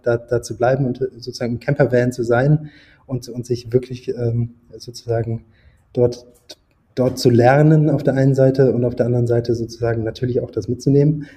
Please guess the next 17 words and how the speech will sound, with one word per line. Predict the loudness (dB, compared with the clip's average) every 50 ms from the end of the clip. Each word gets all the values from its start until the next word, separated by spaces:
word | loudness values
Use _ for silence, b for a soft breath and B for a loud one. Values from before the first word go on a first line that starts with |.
| B B
Aber | -14 -10 -8 -8
die, | -6 -4 -6 -6 -6 -8 -14 -20 _ _ _ _ _ _ _
aber | -8 -4 -2
die | 0
Logik | 2 4 4 4 4 2 2
erschließt | -2 -2 -2 -4 -4 -2
sich | -4 -4 -4
natürlich | -4 -4 -4 -4 -4 -4 -4
nicht, | -6 -8 -8 -6
ne? | -6 -6 -6 -6
Also, | -4 -4 -4
äh, | -4 -4 -8 -12 -14 -14 -16 -12 -12
dieses | -10 -10 -10 -12 -6
vor | -6 -6 -6
Ort | -2 -4 -4 -4 -2
sein | -2 -2 -2 0 0 0 2
müssen | 2 2 2 2 2 2 2 0 -4